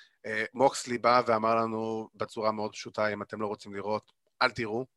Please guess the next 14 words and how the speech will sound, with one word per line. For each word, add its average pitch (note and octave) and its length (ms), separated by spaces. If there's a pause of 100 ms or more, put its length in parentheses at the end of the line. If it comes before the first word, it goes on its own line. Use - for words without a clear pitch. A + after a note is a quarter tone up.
(120)
מי B2 60
שלא A#2 240
מתאים A2+ 320
לו, G#2 160 (140)
שלא C3+ 300
יראה." A2 280 (680)
אה, A2+ 640 (100)
אני A#2+ 180
מבין, C3 640 (160)
והכל B2 380
בסדר, B2+ 600
וזה A#2 440
השיט A#2+ 300
שלו. A#2 440